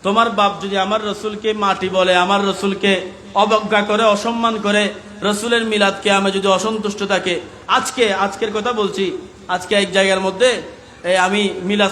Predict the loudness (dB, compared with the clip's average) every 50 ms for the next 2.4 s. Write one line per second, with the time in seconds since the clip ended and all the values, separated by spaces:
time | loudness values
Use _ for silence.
0 | 0 -2 0 0 0 0 -2 -2 -2 -2 -2 -2 -2 -2 -4 -4 -6 -6 -6 -4
1 | -4 -2 -2 -2 -2 -2 -6 -8 -14 -18 -20 -20 -20 -20 -20 -20 -20 -20 -12 -6
2 | -2 -2 0 0 2 0 0